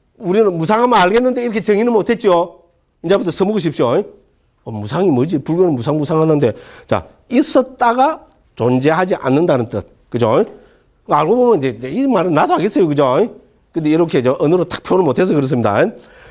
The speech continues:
자, 어느, 그러면 정신과 물질의 법들은 어느 정도의 기간 혹은 시간 동안 있었다가 더 이상 존재하지 않는가? 주석서 문헌들에서는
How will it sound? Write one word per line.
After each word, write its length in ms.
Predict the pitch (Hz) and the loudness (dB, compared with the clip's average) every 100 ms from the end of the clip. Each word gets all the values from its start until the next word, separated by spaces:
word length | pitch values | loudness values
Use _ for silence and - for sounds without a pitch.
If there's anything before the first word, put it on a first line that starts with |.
| - - | -14 -2
자, 200 | 123 131 | 2 4
어느, 120 | 175 208 - | 2 0 0
그러면 600 | 233 247 196 226 269 262 - | 0 2 4 2 2 -6 -8
정신과 520 | 156 143 143 190 175 | -4 -2 -2 -2 0
물질의 460 | 156 165 160 175 156 | -2 -4 -2 0 0
법들은 520 | 143 147 160 131 98 - - - | 0 -2 0 0 -2 -10 -20 -2
어느 400 | 127 160 220 254 | 0 4 4 2
정도의 580 | 226 247 254 262 262 240 | 0 0 2 2 0 -4
기간 360 | 226 233 214 | -2 0 0
혹은 280 | 208 226 214 | 0 0 0
시간 400 | 208 247 220 214 | -4 0 0 0
동안 600 | 214 202 185 202 359 285 240 | -2 0 2 4 2 0 -8
있었다가 520 | 185 202 185 170 165 | -10 -4 -2 0 0
더 100 | 147 | -2
이상 260 | 143 160 | 0 -2
존재하지 440 | 147 131 131 139 143 | 0 0 0 0 -2
않는가? 460 | 120 127 123 92 - - - - _ | 0 0 0 -2 -8 -20 -20 -20 _
주석서 400 | 151 151 143 143 | 0 0 0 0
문헌들에서는 760 | 127 135 131 120 113 127 185 | 2 2 2 0 0 0 -2